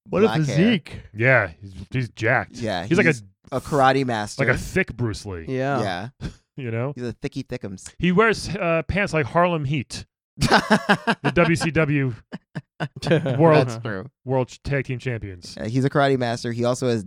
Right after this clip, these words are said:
Speaker 2: um, devil blood, so he can turn into a
Speaker 3: Oh.
Speaker 2: half devil.
Speaker 1: Wow.
Speaker 3: Well, that's interesting.
Speaker 2: If
Speaker 3: He turns
Speaker 2: that's your
Speaker 3: into a
Speaker 2: thing.
Speaker 3: devil?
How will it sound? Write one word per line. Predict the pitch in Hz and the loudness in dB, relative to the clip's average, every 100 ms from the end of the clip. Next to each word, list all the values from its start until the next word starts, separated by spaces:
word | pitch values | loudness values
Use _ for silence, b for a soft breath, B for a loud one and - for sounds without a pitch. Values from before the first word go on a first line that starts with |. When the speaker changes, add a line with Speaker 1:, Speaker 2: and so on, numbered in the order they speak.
| 95 - | -10 -6
Speaker 2:
um, | 104 101 95 92 90 _ _ 107 92 | -2 -2 -2 -6 -12 _ _ -20 -16
devil | - 110 101 95 | -6 -2 -2 -4
blood, | 82 82 67 - | -4 -6 -6 -6
so | |
he | 92 | -6
can | 92 | -6
turn | - 90 | -8 -8
into | 90 135 | -2 2
a | |
Speaker 3:
Oh. | 262 294 | 4 4
Speaker 2:
half | - 92 | 4 -2
devil. | 110 113 | -2 0
Speaker 1:
Wow. | 120 123 123 120 110 107 | 0 -2 -2 -2 -4 -6
Speaker 3:
Well, | 135 | -6
that's | 165 226 127 | -6 -4 -8
interesting. | 101 95 - 127 | -8 -14 -8 -6
Speaker 2:
If | 123 | -2
Speaker 3:
He | - | 2
turns | 202 185 | 2 2
Speaker 2:
that's | 117 | 0
your | |
Speaker 3:
into | 190 | 0
a | |
Speaker 2:
thing. | 104 | 0
Speaker 3:
devil? | 123 160 294 | -2 -2 -6